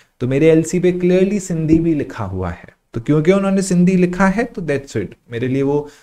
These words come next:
वर्क कर सकता है। ओके, furthermore सवाल आते हैं, "सर हम लिंग्विस्टिक माइनॉरिटी कहाँ से बनवाएं? सर हम हिंदी माइनॉरिटी से हैं, कहाँ से बनाएं?" तहसीलदार ऑफिस, again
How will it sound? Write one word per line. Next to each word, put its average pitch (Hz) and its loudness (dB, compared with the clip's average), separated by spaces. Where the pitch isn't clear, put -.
वर्क 139 -2
कर 135 2
सकता 95 -8
है। - -18
ओके, 139 -8
furthermore 185 4
सवाल 180 2
आते 180 2
हैं, 180 -4
"सर 180 -2
हम 170 0
लिंग्विस्टिक 170 0
माइनॉरिटी 160 -4
कहाँ 151 -8
से 156 -4
बनवाएं? 104 -2
सर 135 2
हम 139 0
हिंदी 139 -2
माइनॉरिटी 143 -4
से 151 -6
हैं, 147 -4
कहाँ 151 -4
से 131 -10
बनाएं?" 120 -6
तहसीलदार 135 -2
ऑफिस, 117 -6
again 110 -4